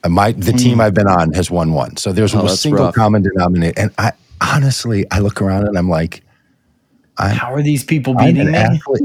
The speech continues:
Speaker 1: I mean, regular,
Speaker 2: <laughs>
Speaker 1: every, I, I now go back just to get a whoop, just to be like, "Oh, yeah, no, no, you're gonna just, you're just gonna lose." And I don't really care. I'm not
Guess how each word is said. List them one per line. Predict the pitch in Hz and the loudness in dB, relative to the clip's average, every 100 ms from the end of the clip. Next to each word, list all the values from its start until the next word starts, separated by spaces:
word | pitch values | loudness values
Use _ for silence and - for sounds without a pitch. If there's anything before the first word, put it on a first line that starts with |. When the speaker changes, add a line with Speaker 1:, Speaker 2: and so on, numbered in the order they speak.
| 170 | 0
Speaker 1:
I | 120 | 2
mean, | 120 - - 104 123 | 0 0 -2 0 2
regular, | 139 147 151 143 | 2 2 0 0
Speaker 2:
<laughs> | 180 | 2
Speaker 1:
every, | 147 160 - 175 - - - - 165 - - 165 | 2 0 0 -4 -4 -6 -6 -4 -10 -8 -10 -2
I, | - 131 113 127 | 0 0 0 2
I | |
now | 143 185 | 2 2
go | 175 131 | 4 4
back | 110 110 - | 4 2 -2
just | - 139 - | -2 -2 -2
to | 110 | -6
get | 90 104 | -2 0
a | 90 | 2
whoop, | 85 92 - | 2 -2 -4
just | 120 117 | -4 -4
to | - | -2
be | 104 104 | 0 2
like, | 95 85 80 - | 2 0 -4 -4
"Oh, | 98 117 | 0 2
yeah, | 117 104 | 2 2
no, | 92 98 | 0 0
no, | 95 90 | 0 0
you're | 82 92 | -2 -2
gonna | 110 101 | -2 -2
just, | 80 90 - - _ _ _ - | 0 -2 -4 -12 _ _ _ -6
you're | 87 | -4
just | 98 - | -4 -4
gonna | 113 90 | -2 0
lose." | 85 101 92 80 | 0 2 0 -2
And | 120 | 0
I | 160 | 2
don't | 156 | 2
really | 135 117 | 2 0
care. | - 92 73 | 0 -2 0
I'm | |
not | 92 104 | 0 -2